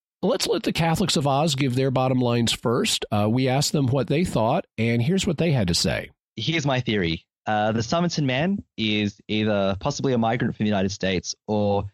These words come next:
Speaker 2: he ended up in Australia because of his work in shipping, which apparently is what his I D card demonstrated that he did. If it is even his I D card, I have to stress that as well. He meets Jo Thompson, and they have a romantic relationship for a while, and then she went cold on him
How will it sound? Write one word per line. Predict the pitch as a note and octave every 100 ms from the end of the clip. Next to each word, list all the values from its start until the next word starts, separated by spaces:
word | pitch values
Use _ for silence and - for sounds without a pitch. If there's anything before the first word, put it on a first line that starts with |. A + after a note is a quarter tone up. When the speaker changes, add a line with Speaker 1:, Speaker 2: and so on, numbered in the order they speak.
| _
Speaker 2:
he | G#2 G2+
ended | A2+ G#2+
up | G#2
in | G#2+
Australia | G2 - G2 G2+ G2
because | G#2 - G#2
of | G2
his | F#2+ G2 F#2
work | F#2 G2 G2
in | - G2
shipping, | - G#2+ G#2+ F#2
which | F#2 -
apparently | - G#2 G2 F2+
is | F#2+
what | F#2+ F2
his | F#2 -
I | F2+
D | F2+ E2+
card | - F2 E2+ - -
demonstrated | G#2+ G2+ - G2 F#2 - -
that | G#2
he | - F#2
did. | G#2+ E2+ - _ _
If | D3+ D3+ C#3+
it | A#2+
is | A2+
even | G#2+ G2
his | G2
I | F#2+
D | F2+ F#2
card, | - D#2
I | E2
have | F2
to | E2
stress | - D#2+ -
that | D2+
as | D#2 -
well. | D2+ - -
He | G2
meets | A2 A#2+ B2 -
Jo | - G#2+ G#2+ G#2 G2+ G#2 -
Thompson, | A#2 G2+ - G#2+ G2+ - -
and | A#2+ A#2
they | A#2+ B2+
have | D3
a | C#3
romantic | B2 A2+ A2 -
relationship | G#2 G#2 G#2 G#2 A2 -
for | G2+
a |
while, | F#2 F#2+ G2 F#2+ G#2 _ -
and | B2
then | C#3 C#3
she | - C3+
went | B2 A#2+
cold | - A2 A2+
on | A2 G#2
him | G2+ G2